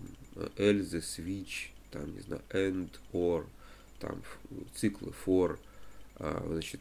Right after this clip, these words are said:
все эти сишные обычные функции, все они прекрасно работают здесь, потому что это средства языка C. Вот. Ну, так как вы их знаете, то интересно вам немножечко, немножечко дать,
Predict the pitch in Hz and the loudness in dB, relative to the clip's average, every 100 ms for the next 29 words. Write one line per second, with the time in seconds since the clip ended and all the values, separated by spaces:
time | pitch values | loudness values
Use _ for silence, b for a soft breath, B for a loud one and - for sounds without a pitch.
0 | - - - 160 156 123 131 - 85 - | -8 -2 4 4 4 2 2 -2 -4 0
1 | 98 - 82 80 82 90 - 120 226 233 | 0 0 -2 -2 -2 -2 -2 -2 -2 -2
2 | - - 143 135 104 - - 98 95 95 | -4 -2 2 4 2 -4 -4 -4 -2 -4
3 | 101 110 120 - 208 - - 101 131 - | -2 -2 -2 -2 -2 -2 -4 0 0 0
4 | 98 - - 135 139 - 107 95 82 - | -2 -4 -2 0 0 0 -2 0 -2 -6
5 | 104 104 - - - - - - - B | -6 -6 -8 -10 -12 -14 -10 -8 -8 B
6 | B B B B B 131 139 151 143 151 | B B B B B 6 10 10 8 6
7 | 160 160 208 254 226 - - - 143 139 | 6 8 8 8 8 4 -4 4 6 6
8 | - 101 107 131 151 151 107 117 110 104 | 4 0 2 4 4 4 2 2 2 2
9 | 113 123 110 92 - 87 95 98 87 78 | 6 8 6 4 -2 -2 0 2 2 0
10 | - 87 92 87 | -4 2 4 4